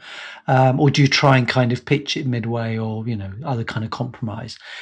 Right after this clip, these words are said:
And one of the other things that we did is we, we had some conversations with the World Health Organization, who are themselves, uh, starting the process of collating this information. And so we agreed with them that we would try to, as much as possible, match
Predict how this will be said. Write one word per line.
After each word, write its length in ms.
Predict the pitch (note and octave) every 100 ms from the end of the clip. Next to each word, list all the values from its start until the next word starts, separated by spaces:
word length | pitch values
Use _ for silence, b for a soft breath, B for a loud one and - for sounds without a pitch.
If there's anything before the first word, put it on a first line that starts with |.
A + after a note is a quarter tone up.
| B B -
And 200 | D3 D#3
one 120 | F3+
of 60 | D#3
the 100 | D3+
other 100 | C#3
things 260 | C#3+ C3
that 100 | -
we 160 | B2+ B2+
did 360 | A2 C#3 B2
is 160 | A#2 A2
we, 360 | D#3 C#3 C3+ C#3
we 160 | C#3
had 200 | C3+ D#3+
some 160 | - C#3
conversations 760 | - A#2 - B2+ A#2+ B2+ A#2+
with 100 | A2+
the 40 | A#2
World 320 | B2 A#2+ A2
Health 300 | C3+ C3 -
Organization, 1000 | G#2+ - A2 G#2 G#2 G2+ G2+ - G2+ G2+ B B B -
who 80 |
are 60 | C3+
themselves, 800 | B2+ A#2+ - C#3+ C3 B2 A2 - B B B
uh, 120 | C3 C#3+
starting 500 | - C#3+ B2+ - B2
the 40 |
process 460 | - A#2 G#2+ A2 -
of 80 |
collating 720 | - - B2 A2+ - A#2 A#2 C3
this 240 | A#2+ -
information. 680 | A2 - A#2 G#2+ G#2+ - A2
And 120 | A2+
so 260 | - B2+ A#2+
we 460 | A#2 C#3 C3 B2+
agreed 400 | D3 - D3 C#3
with 140 | C3 A#2+
them 220 | C3+ A#2
that 100 | C#3+
we 240 | B2+ B2
would 140 | A#2 -
try 260 | - C3
to, 260 | A#2+ - C#3
as 140 | C3+
much 160 | D3 C#3+
as 80 | -
possible, 320 | C3+ - B2
match 640 | B2 C3+ A#2 - - -